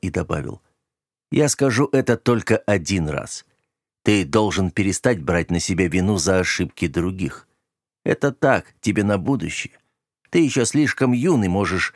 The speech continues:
всё понимать буквально, винить себя или чувствовать, что происходит несправедливость. Это нормально.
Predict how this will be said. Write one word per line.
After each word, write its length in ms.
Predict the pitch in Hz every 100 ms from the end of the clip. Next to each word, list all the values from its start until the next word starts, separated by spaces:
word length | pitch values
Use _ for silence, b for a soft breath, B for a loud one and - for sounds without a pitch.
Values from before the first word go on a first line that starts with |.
| B
всё 220 | - 117
понимать 380 | 110 107 113 110
буквально, 680 | 90 110 131 160 131 98 92 B B
винить 380 | 143 190 190 170
себя 320 | - 139 147
или 300 | 135 135 127
чувствовать, 600 | 113 170 165 - 143 127 B
что 200 | - 147
происходит 680 | 123 139 135 - 135 110 -
несправедливость. 920 | 113 113 - 110 107 80 69 - - _ _ _ _
Это 220 | - 107 90
нормально. 520 | 92 98 131 110 -